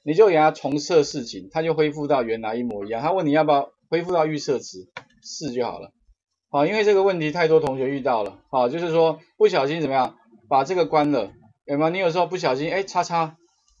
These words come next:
对不对？那叉叉没关系啊，套件关，那就是套件关，所以你可以讲显示视图里面找到什么？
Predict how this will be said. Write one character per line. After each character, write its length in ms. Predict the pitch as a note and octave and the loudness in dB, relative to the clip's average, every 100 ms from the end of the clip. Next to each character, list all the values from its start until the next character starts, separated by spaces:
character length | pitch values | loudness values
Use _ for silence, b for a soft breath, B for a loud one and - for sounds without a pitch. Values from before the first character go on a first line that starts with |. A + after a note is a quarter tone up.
| _ _ - | _ _ 0
对 100 | D#3+ | 4
不 60 | |
对？ 160 | C#3+ G2+ - _ _ _ - | 4 2 -10 _ _ _ -4
那 140 | A3+ | -4
叉 180 | A3+ G#3+ | 2 0
叉 200 | G#3 G3+ | 4 2
没 140 | F#3+ | 4
关 180 | D#3+ D#3+ | 2 2
系 80 | D3 | 4
啊， 120 | C#3 | 2
套 220 | C#3+ G3+ | 2 0
件 200 | F3+ F3+ | 2 0
关， 180 | D3+ E3+ | 0 0
那 140 | F3+ G3 | 0 2
就 120 | F#3+ | 2
是 60 | |
套 220 | E3+ F3 D#3+ | 2 0 2
件 160 | D#3+ | 0
关， 180 | C#3+ B2+ | -2 -2
所 100 | D#3+ | -2
以 60 | F#3+ | -2
你 100 | C#3+ | -2
可 140 | E3 | 0
以 60 | D3 | 0
讲 200 | B2+ - b b _ | 0 -4 b b _
显 280 | - D3+ | 0 0
示 180 | D3+ A3+ | 2 0
视 160 | G3+ G#3 | 2 0
图 160 | D#3+ | 0
里 100 | C3+ | -2
面 140 | D3+ D#3+ | -2 0
找 160 | C3 | 0
到 160 | B2+ C#3 | 2 0
什 80 | A#2 | 0
么？ 180 | G2+ | -8